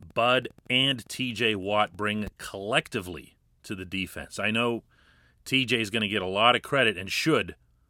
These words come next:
for the amount of pressures that Bud is able to generate off the edge,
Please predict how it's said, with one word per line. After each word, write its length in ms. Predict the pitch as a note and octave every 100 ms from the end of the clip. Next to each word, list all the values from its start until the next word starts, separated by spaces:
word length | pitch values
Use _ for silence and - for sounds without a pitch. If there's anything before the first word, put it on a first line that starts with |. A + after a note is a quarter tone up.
| _ _ _ _ _ _ _ _ _ _
for 280 | - A#2
the 100 | G#2+
amount 320 | G#2 A2 A#2 G#2
of 140 | -
pressures 640 | - B2 - A2 G#2+ - - _ _ _ _ _ _ _
that 220 | G2+ F#2 E2
Bud 200 | A#2 A2+
is 160 | F#2
able 280 | A2+ G#2+ G2+
to 100 | F#2+
generate 640 | E2+ A2+ C#3 A2 F2+ F2+ - _ _ _
off 280 | - G2 G2+
the 240 | - F#2 A2+
edge, 440 | G#2 G#2 - -